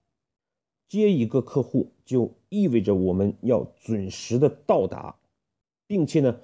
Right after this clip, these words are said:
我们能够让客户愉悦的将他接到指定地点，并且交付，我们加个引号，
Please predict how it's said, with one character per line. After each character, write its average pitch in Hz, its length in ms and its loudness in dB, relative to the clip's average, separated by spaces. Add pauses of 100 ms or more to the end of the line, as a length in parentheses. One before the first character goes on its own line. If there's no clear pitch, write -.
我 110 140 2
们 123 200 4
能 127 160 4
够 147 160 4
让 135 220 2
客 - 260 2
户 - 340 0
愉 131 340 2
悦 214 200 6
的 95 280 -4 (160)
将 87 160 -8
他 101 80 -6
接 151 280 0
到 - 280 0 (100)
指 95 340 -6
定 131 300 0 (240)
地 190 180 0
点， 92 240 -6 (220)
并 175 320 2
且 - 320 0 (140)
交 196 360 4
付， 190 380 -2
我 - 80 -10
们 101 80 -4
加 113 160 0
个 123 80 2
引 73 160 -2
号， - 300 -4